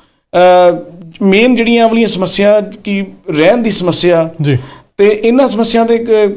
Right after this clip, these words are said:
Speaker 1: ਕਰਕੇ ਜਿਹੜਾ ਹੈਗਾ ਗਵਰਨਮੈਂਟ ਨੇ ਇੱਕਦਮ
Speaker 2: ਸਟੈਪ ਕੀਤਾ।
Speaker 1: ਜਿਹੜਾ ਇਹ ਸਟੈਪ ਕੀਤਾ ਜੀ।
Speaker 2: ਡਾਕਟਰ ਸਾਹਿਬ, ਪ੍ਰਾਈਵੇਟ ਕਾਲਜਾਂ ਦੇ ਕਾਫੀ ਬੰਨੇ ਰੌਲੇ ਪੈਂਦੇ ਨੇ।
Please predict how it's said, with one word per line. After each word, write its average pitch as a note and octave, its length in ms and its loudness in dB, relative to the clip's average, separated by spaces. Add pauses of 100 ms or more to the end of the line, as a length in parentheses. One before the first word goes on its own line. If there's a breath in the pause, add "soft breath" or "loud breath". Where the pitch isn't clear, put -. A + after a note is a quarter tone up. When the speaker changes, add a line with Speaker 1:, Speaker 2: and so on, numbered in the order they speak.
Speaker 1:
ਕਰਕੇ G3 300 0
ਜਿਹੜਾ F#3+ 200 0
ਹੈਗਾ F3 260 0
ਗਵਰਨਮੈਂਟ E3 440 0
ਨੇ E3+ 100 0
ਇੱਕਦਮ E3 400 -2 (140)
Speaker 2:
ਸਟੈਪ C3 240 -6
ਕੀਤਾ। C3 220 -12
Speaker 1:
ਜਿਹੜਾ D#3+ 200 0
ਇਹ D3+ 60 -2
ਸਟੈਪ D3 240 -6
ਕੀਤਾ - 280 -14
ਜੀ। - 60 -20 (100)
Speaker 2:
ਡਾਕਟਰ D#3 140 -6
ਸਾਹਿਬ, B3 160 -4 (120)
ਪ੍ਰਾਈਵੇਟ F#3 340 -6
ਕਾਲਜਾਂ F3 440 -4
ਦੇ E3+ 100 -4
ਕਾਫੀ E3+ 280 -6
ਬੰਨੇ C#3+ 260 -2
ਰੌਲੇ A#2 240 -2
ਪੈਂਦੇ G#2+ 340 -6
ਨੇ। G#2+ 140 -4